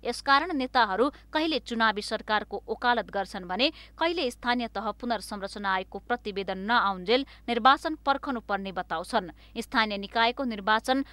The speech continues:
वर्तमान सरकारको नेतृत्वमा सम्पन्न गर्ने र प्रदेश सभा र संसदको निर्वाचन कङ्ग्रेसको नेतृत्वमा सम्पन्न गर्ने गरी कङ्ग्रेस र नेकपा माओवादी केन्द्रबीच सहमति भएको कुरा सार्वजनिक नै भइसकेको छ।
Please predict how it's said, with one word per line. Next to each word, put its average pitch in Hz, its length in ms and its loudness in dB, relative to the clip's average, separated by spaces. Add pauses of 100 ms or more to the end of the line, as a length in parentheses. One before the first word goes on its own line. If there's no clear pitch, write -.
(140)
वर्तमान 302 440 6
सरकारको 247 540 0
नेतृत्वमा 262 680 -2
सम्पन्न 240 600 0
गर्ने 208 320 2 (240)
र 262 80 2
प्रदेश 285 400 0
सभा 233 260 -2
र 285 100 0
संसदको 247 540 -6
निर्वाचन 220 540 0 (240)
कङ्ग्रेसको 277 480 2
नेतृत्वमा 240 580 -2
सम्पन्न 233 540 -2
गर्ने 202 260 -4
गरी 226 280 2 (260)
कङ्ग्रेस 262 400 4
र 240 120 4
नेकपा 240 480 0
माओवादी 208 520 2 (120)
केन्द्रबीच 233 640 0
सहमति 233 520 -2
भएको 196 420 -8
कुरा 240 240 8 (200)
सार्वजनिक 226 720 4
नै 240 140 0
भइसकेको 185 640 -10
छ। 220 260 2